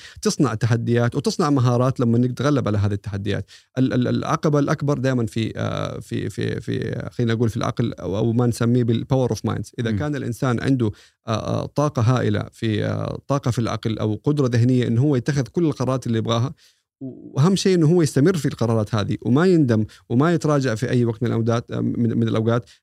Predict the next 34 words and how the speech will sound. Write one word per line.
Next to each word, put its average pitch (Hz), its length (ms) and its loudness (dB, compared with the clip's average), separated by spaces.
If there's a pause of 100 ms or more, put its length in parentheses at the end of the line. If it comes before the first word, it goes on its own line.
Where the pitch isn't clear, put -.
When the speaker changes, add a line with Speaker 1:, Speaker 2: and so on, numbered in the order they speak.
(100)
Speaker 1:
هذا 151 120 2
الإنسان 127 420 0
اللي 117 140 0
راح 107 200 -4
يوصل 113 280 0
إن 110 80 0
شاء 110 160 -2
الله 110 120 -2
للطريق 104 420 -4
الصحيح 104 520 -4
أو 113 100 -2
للنجاح 104 400 -2
اللي 104 120 -4
هو 107 420 -6 (680)
ناوي 104 240 -2
يوج-، 110 200 -8
يوصل 110 300 -10
له. 113 80 -8 (300)
Speaker 2:
يعني، 110 500 -2
آه، 95 180 -4
لا 127 180 0
تتوقف، 151 720 -2
لا 135 200 2
تستسلم، 135 760 -2
استمر. 107 480 -2 (240)
Speaker 1:
أكيد. - 160 -16 (440)
Speaker 2:
طبعًا. 101 360 -8
شكرًا 180 320 0
جزيلًا 139 420 2
لك 110 80 -2
أستاذ 113 260 -2
عمار، 117 400 0 (460)
أسعدتنا 113 580 0 (260)
ونورتنا 113 800 -2